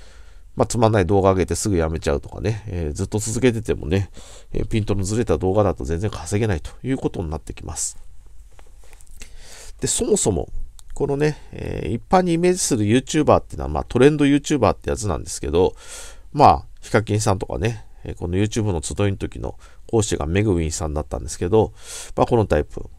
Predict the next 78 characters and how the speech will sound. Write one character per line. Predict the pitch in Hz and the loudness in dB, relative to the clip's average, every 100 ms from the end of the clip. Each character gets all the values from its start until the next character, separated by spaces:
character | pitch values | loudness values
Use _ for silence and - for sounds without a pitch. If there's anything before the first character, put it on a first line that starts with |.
| - - | -14 0
ま | 98 | 2
あ、 | |
有-、 | 117 143 147 | 4 2 2
有 | 131 139 | 2 4
名 | 156 | 4
な | 123 | 4
YouTuber | 110 156 131 | 4 4 2
っ | 110 | 2
て | |
い | 76 | 0
う | |
の | |
は | |
大 | 76 92 | 2 0
体 | 101 - 131 | 2 4 4
こ | 113 | 4
の | 82 | 0
ト | 101 | 2
レ | 101 | 2
ン | 101 | 4
ド | 104 | 4
タ | 117 | 4
イ | |
プ | - | 4
で | - | -6
す | - | -4
ね。 | 92 123 - - - - - - - - | 0 0 0 -16 -20 -20 -20 -18 -18 -4
十 | - 131 | 4 8
万 | 135 139 | 10 8
人 | 139 | 6
以 | 113 | 4
上。 | 82 53 - - - - | 2 -2 -10 -18 -18 -10
ま | 71 76 | -8 -6
あ、 | 65 | -2
今 | 113 139 | 4 4
や | 76 | 4
十 | 82 98 | 2 0
万 | 117 127 | 2 2
人 | 131 | 2
だ | 104 | -2
か | - | -4
ら | |
普 | - - | -10 -6
通 | 120 | -4
に | 113 | -2
百 | - 95 | -2 -2
万 | 113 120 | 2 4
人 | 123 | 4
以 | 127 | 2
上 | 107 | 2
い | 69 | 0
ま | 85 | -4
す | - | -4
ね。 | 71 98 - - - - - - - - | -2 -2 -6 -18 -18 -16 -16 -18 -16 -6
え | 95 | -2
ー、 | 101 | 0
百 | 123 120 | 0 2
万 | 135 | 2
人 | 139 | 4
以 | 143 | 4
上 | 139 113 - 139 | 4 4 0 4
の | 143 - - | 4 4 -4
チ | - | -2
ャ | 110 | 2
ン | |
ネ | 113 | 4
ル | |
登 | 110 110 | 4 2
録 | 104 | 2
者 | - 87 | 0 2
が | 80 | 2
い | |
て、 | - 139 151 | 8 8 8
再 | - 107 | 2 0
生 | 113 120 | 4 4
回 | 117 117 | 6 4
数 | - - | 8 10
が | 113 117 | 12 10